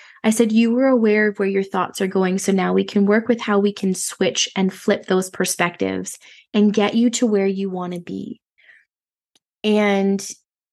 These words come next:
he, he seemed a little bit more intrigued and more excited. So I was telling them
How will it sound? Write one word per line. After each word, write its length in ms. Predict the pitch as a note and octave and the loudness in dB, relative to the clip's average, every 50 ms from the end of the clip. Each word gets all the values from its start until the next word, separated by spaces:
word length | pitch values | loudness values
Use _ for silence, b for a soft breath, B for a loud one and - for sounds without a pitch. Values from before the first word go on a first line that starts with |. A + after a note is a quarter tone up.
| _ _ _ _ _ _ _ _ _ _ _ _ _ _ | _ _ _ _ _ _ _ _ _ _ _ _ _ _
he, 420 | - A3+ - - C4 C4 B3+ A#3 A#3 | -10 -4 2 2 4 4 4 0 -2
he 220 | A3+ - B3 A3+ | 0 2 2 2
seemed 300 | A3 A3 - A#3+ A3+ A3 | 2 2 2 4 4 4
a 80 | A3+ G#3 | 4 2
little 220 | G#3 G3+ G3+ G3 | 2 2 2 2
bit 200 | G3 G3+ G3+ - | 0 0 -2 -2
more 560 | G#3 G3 F#3+ F#3+ F#3 F#3 F3+ F3+ F3+ F#3+ G3 A3+ _ _ | -4 -4 -4 -4 -4 -4 -4 -4 -4 -6 -8 -16 _ _
intrigued 600 | F#3 F#3+ F#3+ F3+ - - G3+ F#3 F#3 F3+ F3+ F#3 | -4 -4 -4 -4 -4 -2 0 0 0 -2 -2 -4
and 120 | F#3 F#3 F#3 | -2 -2 -2
more 160 | F3+ F#3 - | -4 -4 -6
excited. 680 | - - - - - F#3+ - G3 G#3+ A3 A3 G#3+ - b b b b b b b _ _ _ _ _ | -6 -8 -8 -6 -4 -4 -4 -4 -4 -4 -6 -8 -8 b b b b b b b _ _ _ _ _
So 300 | - - B3 A#3 A3+ A3+ | -6 -2 2 2 2 4
I 120 | F3 A3 | 4 4
was 200 | A3+ A3 A#3 A3+ | 4 4 2 0
telling 400 | A#3 - - B3 C#4 E4+ F#4+ F#4 | -2 -2 0 2 2 2 4 2
them 420 | C#4+ G#3 F#3 F#3 G3 G3 G#3 A3 | 2 2 2 2 0 0 -2 -2